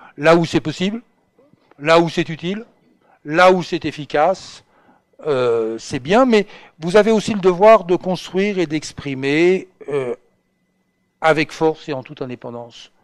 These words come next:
une proposition libérale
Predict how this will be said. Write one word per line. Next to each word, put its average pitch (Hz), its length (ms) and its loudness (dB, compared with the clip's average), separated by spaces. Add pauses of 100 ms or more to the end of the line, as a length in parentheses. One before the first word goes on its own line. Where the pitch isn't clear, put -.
(840)
une 214 260 -4
proposition 185 1000 -6 (760)
libérale 170 880 2